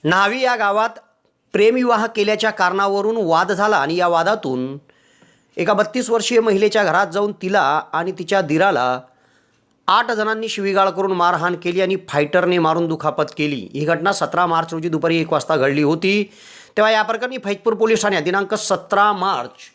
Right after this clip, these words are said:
सोमवार रोजी रात्री अकरा वाजून चोपन्न मिनिटाला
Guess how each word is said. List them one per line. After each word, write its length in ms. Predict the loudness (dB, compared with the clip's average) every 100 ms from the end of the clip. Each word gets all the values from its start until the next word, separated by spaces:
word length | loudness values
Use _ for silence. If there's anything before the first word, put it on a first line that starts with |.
| _ _ _ _
सोमवार 480 | 0 2 4 4 4
रोजी 240 | 0 0
रात्री 680 | -2 -2 -2 -4 -6 -8 -10 -18 _ _ _ -4
अकरा 300 | -2 2 2
वाजून 260 | 2 0
चोपन्न 480 | -2 -4 -2 0 0
मिनिटाला 680 | 2 2 2 2 2 0 -4